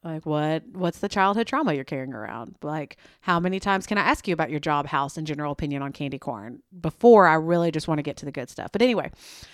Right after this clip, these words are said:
the answer to having great conversation is to ask really good questions. The ability to do this always pays off relationally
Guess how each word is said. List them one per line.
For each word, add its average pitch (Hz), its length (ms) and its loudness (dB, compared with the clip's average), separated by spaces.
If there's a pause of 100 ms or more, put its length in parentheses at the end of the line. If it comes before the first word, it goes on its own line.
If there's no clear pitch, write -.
(480)
the 220 160 4
answer 208 480 0 (280)
to 190 80 -8
having 202 280 0
great 185 240 0
conversation 233 800 -2 (640)
is 180 180 -10
to 214 180 -4
ask 160 320 -4 (160)
really 156 360 -2
good 135 260 -8
questions. - 720 -16 (520)
The 202 160 -2
ability 226 520 2
to 254 100 -4
do 208 160 0
this 165 220 -2 (100)
always 180 400 2
pays 165 240 -2
off 143 200 -4
relationally 160 640 -4